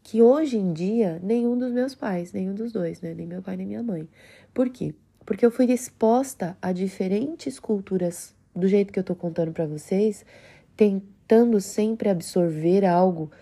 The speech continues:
da forma de vida e do comportamento, e, enfim, dessas pessoas, que eu poderia dizer assim, olha, na personalidade, de forma geral, eu pareço mais minha mãe ou mais meu pai. Mas na,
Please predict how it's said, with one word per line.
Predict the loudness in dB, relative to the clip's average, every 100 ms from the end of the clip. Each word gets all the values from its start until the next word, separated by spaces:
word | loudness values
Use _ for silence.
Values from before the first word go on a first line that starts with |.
| -20 _ -6
da | -4
forma | -4 -6 0 2 2 2
de | 0
vida | -2 0 2 2 -2 -2
e | -2
do | -2
comportamento, | -2 -6 -6 -6 0 2 2 0 -4 -8 -8 -8
e, | -4 -4 -4 -10 -10 -6
enfim, | -6 -4 -6 -6 -6
dessas | -2 -2 -6
pessoas, | -8 -4 2 4 2 -2 -20 -20 -4
que |
eu | -2
poderia | 0 2 2
dizer | 2
assim, | 0
olha, | 0
na | 0 -2
personalidade, | 0 4 4 4 0 0 0 2 2 0 -2 -8
de | -8
forma | -6 -4 -2 -2
geral, | -2 0 2 2 2
eu | 0
pareço | -2 -2 -2 -4
mais | -2 0 0 0
minha | -4 -4
mãe | -2 -2 -2
ou | -2 -2
mais | -4 -6
meu | -6
pai. | -6 -8 -10 -16 -20 -20 _ _
Mas | 2 2 2
na, | 0 -2